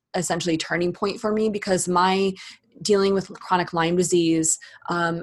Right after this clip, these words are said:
and some of these other things made me physically slow down so much,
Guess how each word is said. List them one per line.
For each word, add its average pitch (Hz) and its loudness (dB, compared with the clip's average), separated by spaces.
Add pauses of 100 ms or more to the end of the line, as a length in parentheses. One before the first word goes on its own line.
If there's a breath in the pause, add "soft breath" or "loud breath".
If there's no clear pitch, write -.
and 170 -2
some 180 -4
of - -2
these 170 0
other 175 0
things 214 0
made 190 2
me 214 2
physically 247 2
slow 185 2
down 170 -2
so 185 0
much, 196 0